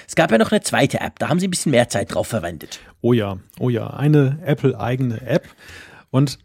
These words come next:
Speaker 2: als da der Name präsentiert wurde und das Logo erschien, da dachte ich so,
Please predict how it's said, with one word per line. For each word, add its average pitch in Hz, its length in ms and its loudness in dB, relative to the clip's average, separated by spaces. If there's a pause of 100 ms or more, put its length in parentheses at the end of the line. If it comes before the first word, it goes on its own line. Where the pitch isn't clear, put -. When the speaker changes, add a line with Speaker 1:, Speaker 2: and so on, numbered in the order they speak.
Speaker 2:
als 151 260 -2
da 143 160 0
der 165 120 2
Name 147 340 2
präsentiert 139 600 0
wurde 117 280 0
und 117 120 -6
das 120 200 -6
Logo 139 320 2
erschien, 127 560 -2
da 127 120 -2
dachte 147 300 -2
ich 139 240 -2
so, 135 420 2